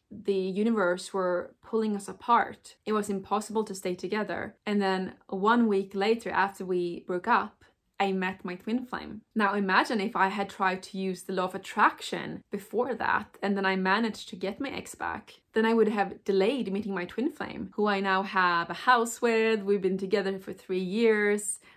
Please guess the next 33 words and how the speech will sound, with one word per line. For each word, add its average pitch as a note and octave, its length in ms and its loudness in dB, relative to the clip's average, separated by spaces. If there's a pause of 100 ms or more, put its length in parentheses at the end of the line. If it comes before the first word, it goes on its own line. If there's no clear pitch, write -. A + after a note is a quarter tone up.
We G#3 120 -2
have G3+ 420 0
cute A3 280 -2
little G3 160 0
pet - 300 -6
rats G3+ 360 2
together. F#3+ 600 4
Like, F#3+ 240 4
I G#3+ 60 2
wouldn't A3 240 2
trade A#3 160 -2
that G3 120 0
for G3 80 -6
anything. A3+ 680 -4
So - 120 -6
I'm G#3 100 0
so A#3+ 160 2
happy A#3 340 -2
that F#3 100 0
I F3+ 140 2
surrendered G3 760 -2
and F#3 600 0
didn't G#3+ 260 0
try G#3 400 2
to F#3 520 0
solve G#3 440 -4
it - 280 -10
with, F#3+ 320 -6
with F#3+ 140 -8
my F3 180 -6
ex - 440 -8
and F3+ 180 -4
just - 320 -8